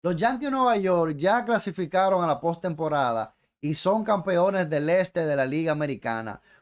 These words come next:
buscando ahora tener uno de los mejores récords del circuito para pasar directamente a la serie divisional y evitar la ronda del, de, de comodines. Ustedes saben, quiero hacer un paréntesis aquí,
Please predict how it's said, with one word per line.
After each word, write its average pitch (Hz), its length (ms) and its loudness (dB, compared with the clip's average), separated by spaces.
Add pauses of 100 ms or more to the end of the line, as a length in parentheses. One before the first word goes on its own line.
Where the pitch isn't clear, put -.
(160)
buscando 196 480 0
ahora 214 260 2
tener 190 340 -2
uno 196 200 -2
de 196 80 2
los 196 80 2
mejores 185 340 0
récords 160 720 -2
del 165 380 -2
circuito 190 560 -4
para 196 480 2 (240)
pasar 165 440 0
directamente 165 920 -2
a 170 180 0
la 175 100 2
serie 165 380 -6
divisional 156 680 -2 (280)
y 220 160 0
evitar 220 380 2
la 190 140 2
ronda 185 400 0
del, 165 200 0
de, 151 300 0
de 143 160 -4
comodines. 139 760 -4 (380)
Ustedes 185 400 -2
saben, 135 440 -2 (840)
quiero 151 160 -2
hacer 175 160 -2
un 165 140 -2
paréntesis 147 600 -2
aquí, 123 300 -8